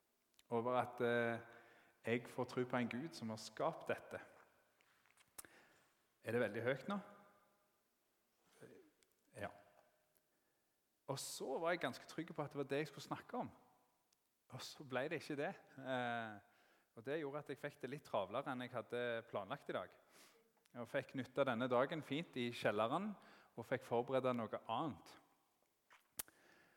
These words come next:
Vi skal snakke om et liv i tilbeding. Jeg har lyst til å si noe om det å tilbe. Og det er det veldig gode grunner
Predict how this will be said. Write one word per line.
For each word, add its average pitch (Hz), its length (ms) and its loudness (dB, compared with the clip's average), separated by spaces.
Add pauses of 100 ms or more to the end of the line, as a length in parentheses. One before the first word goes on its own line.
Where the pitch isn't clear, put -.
(200)
Vi 127 120 0
skal 147 160 0
snakke 151 300 4
om 147 200 4
et 147 320 -4
liv 165 440 -4
i 135 320 0
tilbeding. 131 880 0 (2750)
Jeg 117 100 -2
har 123 80 6
lyst 151 160 -2
til 160 80 0
å - 60 -4
si 151 260 4
noe 127 300 2 (100)
om 127 160 2
det 160 380 4 (100)
å 147 60 2 (100)
tilbe. 196 540 2 (1200)
Og 131 80 2
det 147 120 10 (100)
er 156 100 4
det 165 140 0
veldig 131 560 4 (120)
gode 131 380 0
grunner 127 460 2